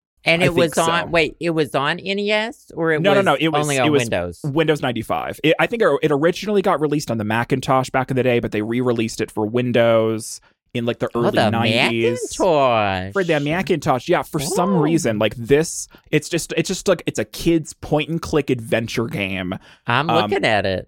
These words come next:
Speaker 2: that I have so many core memories attached to, and I'm sure there's some fucking objective in this game to, like, get through the entire story that you could, like, essentially speedrun. That's the game that I would do. If
Speaker 1: Sam?
Speaker 2: any,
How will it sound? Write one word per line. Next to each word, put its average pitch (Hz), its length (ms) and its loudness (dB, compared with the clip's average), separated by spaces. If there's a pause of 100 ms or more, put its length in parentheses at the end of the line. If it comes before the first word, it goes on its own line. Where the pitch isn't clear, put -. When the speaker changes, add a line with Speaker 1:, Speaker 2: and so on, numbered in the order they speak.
(120)
Speaker 2:
that 131 260 -2
I 147 220 4
have 147 480 0
so - 360 -2
many 151 200 -2 (100)
core 120 460 2
memories 110 420 -2
attached 151 460 -2
to, 170 340 0 (400)
and 160 100 2
I'm 170 100 0
sure 233 260 0
there's 170 200 0
some 147 340 0
fucking 160 360 -2
objective 120 500 0
in 110 100 -4
this 104 120 -6
game 107 240 0
to, 110 100 -4
like, 107 240 -2
get - 220 -2
through 147 140 -6
the 135 160 -4
entire 117 360 0
story 98 680 0 (320)
that 127 100 -2
you 123 140 2
could, 127 180 -2
like, 107 220 -2 (160)
essentially 104 460 -4
speedrun. - 560 -8
That's 143 420 0
the 127 140 -2
game 107 220 -4
that 104 100 0
I 95 80 -2
would 147 100 2
do. 139 60 0
If 143 140 2
Speaker 1:
Sam? 170 100 -4
Speaker 2:
any, 165 180 0